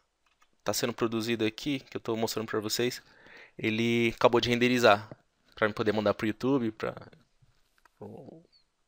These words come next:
Instagram também. Bom, então é isso.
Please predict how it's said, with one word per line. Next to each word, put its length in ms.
Instagram 380
também. 220
Bom, 320
então 240
é 60
isso. 260